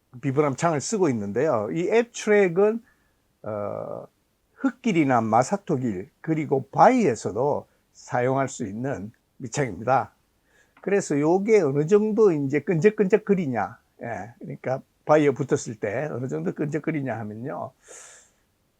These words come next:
아, 육십 도 이상은 좀 힘들 것 같아요. 육십 도 이상은. 그 아래에서는, 예, 그 우리나라 하-, 화강 그 바위에서도 붙어줄 것 같습니다. 그리고 요 밑에 있는 그루브가 좀 특이한데요.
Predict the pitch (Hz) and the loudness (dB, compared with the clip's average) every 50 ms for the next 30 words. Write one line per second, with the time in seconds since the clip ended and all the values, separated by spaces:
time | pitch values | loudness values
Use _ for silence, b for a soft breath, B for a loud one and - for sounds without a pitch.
0 | _ _ _ _ - 123 123 120 120 120 123 127 131 180 196 - - 302 - - | _ _ _ _ -14 -12 -12 -10 -10 -8 -6 -2 -2 -2 0 0 -2 -4 -2 -2
1 | - 196 143 117 143 135 135 139 135 - - - - 220 240 285 262 233 - - | 0 0 0 0 0 -2 -2 -2 -4 -8 -8 -6 -4 -2 -2 -2 -4 -4 -4 -4
2 | - - - 120 113 101 85 - - _ _ _ _ _ _ _ _ _ - 135 | -4 -4 -6 -8 -10 -10 -10 -12 -16 _ _ _ _ _ _ _ _ _ -10 -8
3 | 143 139 - - - - 101 - - 127 104 107 117 120 113 - 131 131 151 160 | -8 -8 -8 -10 -12 -10 -10 -8 -6 -6 -6 -6 -8 -10 -4 0 2 4 6 6
4 | 208 240 208 160 135 123 120 143 139 131 127 117 113 110 104 101 98 - _ _ | 6 4 2 0 0 -2 -4 -6 -6 -6 -6 -6 -6 -8 -8 -10 -12 -18 _ _
5 | 123 110 101 95 113 _ _ _ _ _ _ _ _ _ _ _ _ _ _ _ | -14 -12 -12 -14 -14 _ _ _ _ _ _ _ _ _ _ _ _ _ _ _
6 | _ _ - 110 104 117 135 131 139 135 123 120 113 - 135 - - _ _ - | _ _ -14 -10 -8 -6 -4 0 2 2 2 2 0 0 -2 -4 -4 _ _ -4
7 | - 131 131 139 139 143 151 143 143 143 143 139 143 143 131 - 127 - 147 151 | -2 -2 -2 -2 -4 -4 -4 -6 -6 -6 -8 -8 -10 -10 -8 -8 -4 0 2 2
8 | 175 160 127 107 - 123 - 117 107 110 120 117 - - 143 131 147 135 123 117 | 2 2 -2 -6 -8 -10 -8 -8 -6 -6 -6 -6 -8 -8 -4 0 0 2 2 2
9 | 117 117 117 117 110 113 113 _ - 196 131 120 - - - - 131 - - - | 0 -2 -2 -2 -4 -6 -8 _ -12 -10 -10 -8 -8 -8 -8 -8 -10 -10 -10 -10
10 | 110 107 101 117 117 110 - b b b b b b - 151 190 214 220 180 156 | -8 -6 -6 -6 -6 -6 -8 b b b b b b 0 2 6 8 8 8 10
11 | 160 180 220 220 220 226 233 233 220 - _ _ _ _ _ _ _ _ - 180 | 10 12 12 12 12 10 8 6 2 -2 _ _ _ _ _ _ _ _ -4 -2
12 | 202 214 - - 226 170 139 135 117 - 147 156 208 240 277 240 156 123 117 110 | -2 -2 -2 -2 -2 0 0 -2 -4 -2 -2 0 0 0 0 0 0 2 2 2
13 | 131 147 131 104 95 90 92 95 - 131 120 117 - 190 175 190 170 139 117 98 | 4 4 2 0 0 -4 -8 -8 -8 -8 -8 -6 -6 -6 -4 -4 -4 -4 -4 -4
14 | 92 107 143 175 156 92 - | -4 -2 -2 -2 -2 -4 -6